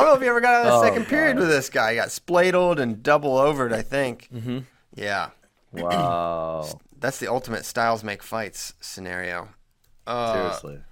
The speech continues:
Speaker 1: And then Rayvon Perkins versus Ben Provisor. In a
Speaker 2: I have no
Speaker 1: Greco
Speaker 2: idea what
Speaker 1: match.
Speaker 2: their weight classes are, so you guys have to speak on that one.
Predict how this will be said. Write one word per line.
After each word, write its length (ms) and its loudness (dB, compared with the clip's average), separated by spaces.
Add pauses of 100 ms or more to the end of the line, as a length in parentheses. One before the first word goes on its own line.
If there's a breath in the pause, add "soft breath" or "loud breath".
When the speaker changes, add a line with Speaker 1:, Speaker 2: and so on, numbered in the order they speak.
(500)
Speaker 1:
And 140 2
then 380 4 (1000)
Rayvon 380 2
Perkins 460 2
versus 320 0
Ben 320 -2
Provisor. 640 -2 (1600)
In 240 -8
a 40 -6
Speaker 2:
I 60 -4
have 80 2
no 60 2
Speaker 1:
Greco 120 4
Speaker 2:
idea 200 2
what 60 2
Speaker 1:
match. 60 -4
Speaker 2:
their 100 0
weight 200 0
classes 320 -4
are, 160 -2
so 120 -12
you 140 -8
guys 140 -4
have 140 -10
to 60 -20
speak 260 -14
on 140 -10
that 160 -6
one. 220 -14